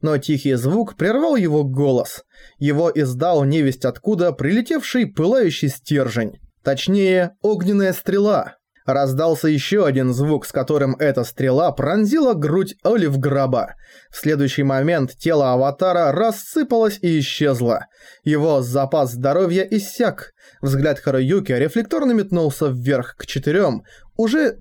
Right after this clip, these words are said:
трем шкалам здоровья. У Буш-Утана оставалось более восьмидесяти процентов. Сильвер Кроу лишился около половины. Наконец, партнер Харуюки, Синамия Утай, она же Ардор Мейден, с начала боя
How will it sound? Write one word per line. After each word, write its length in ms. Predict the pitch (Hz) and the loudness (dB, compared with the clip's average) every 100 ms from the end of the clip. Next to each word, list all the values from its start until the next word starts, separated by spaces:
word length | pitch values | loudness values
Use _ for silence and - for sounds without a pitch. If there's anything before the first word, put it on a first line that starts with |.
| - | -4
трем 340 | 151 151 220 | 0 2 0
шкалам 460 | 202 - 139 135 135 | -2 -2 0 2 0
здоровья. 720 | 127 139 135 135 127 117 - _ - - | 0 0 2 2 2 0 -2 _ -20 -6
У 80 | 156 | -2
Буш-Утана 800 | 139 147 - 151 139 139 160 131 | 0 0 0 -2 0 0 0 -2
оставалось 680 | 127 123 - 143 151 139 127 123 | -2 -4 -2 0 2 2 -2 -4
более 440 | 135 180 220 226 | 0 2 2 2
восьмидесяти 640 | 180 135 135 131 127 135 | 0 0 0 0 -2 -4
процентов. 760 | 131 131 120 135 131 123 110 - _ - - | -2 -2 -2 -2 -2 -2 -4 -8 _ -20 -12
Сильвер 380 | - 160 143 131 | -4 0 0 -2
Кроу 400 | 214 175 147 117 | 0 2 2 2
лишился 540 | 170 330 320 - 190 | 0 0 0 0 -2
около 360 | - 262 196 147 | 0 0 0 0
половины. 760 | 143 135 127 131 131 117 - - - - - | 0 0 0 0 0 0 -4 -12 -20 -14 -4
Наконец, 680 | 139 139 139 151 135 - - | -4 0 0 0 -2 -4 -4
партнер 480 | 143 135 151 156 | -4 -2 -2 0
Харуюки, 720 | 127 139 135 143 202 196 113 - | 0 0 0 2 0 0 -4 -4
Синамия 500 | - 151 143 147 131 | -4 0 0 0 0
Утай, 540 | 147 131 180 175 104 - - | 0 0 0 0 -2 -10 -8
она 260 | 139 147 143 | -4 0 0
же 120 | 131 | 0
Ардор 480 | - 147 135 143 127 | 0 0 0 0 2
Мейден, 500 | 147 202 175 185 180 - - | 2 2 0 0 -2 -8 -18
с 80 | - | -4
начала 380 | 175 208 339 190 | -2 0 2 0
боя 500 | 131 175 226 240 | 2 2 2 0